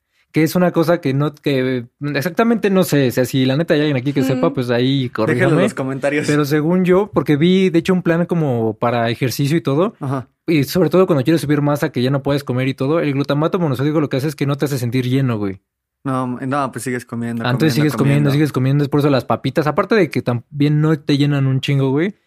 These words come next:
Speaker 1: tienen glutamato monosódico, entonces tú lo consumes y de hecho lo puedes conseguir en polvo y todo. Y lo, hay gente que lo, este,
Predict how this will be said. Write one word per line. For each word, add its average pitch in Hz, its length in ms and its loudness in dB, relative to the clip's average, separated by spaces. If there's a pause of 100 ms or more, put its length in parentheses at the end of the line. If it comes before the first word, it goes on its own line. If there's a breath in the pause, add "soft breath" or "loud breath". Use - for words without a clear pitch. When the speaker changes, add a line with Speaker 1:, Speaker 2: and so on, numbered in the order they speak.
(180)
Speaker 1:
tienen 160 240 2
glutamato 147 360 2
monosódico, 143 440 2
entonces 139 340 0
tú 156 140 2
lo 156 100 4
consumes 139 480 0
y 165 80 -2
de 151 60 2
hecho 165 240 0
lo 131 180 0
puedes 147 140 -2
conseguir 135 280 -2
en 131 120 -2
polvo 143 240 2
y 139 60 0
todo. 147 360 0 (300 soft breath)
Y 131 120 2
lo, 117 460 2
hay 120 100 0
gente 165 220 -2
que 147 120 -2
lo, 107 760 -2
este, 107 800 -6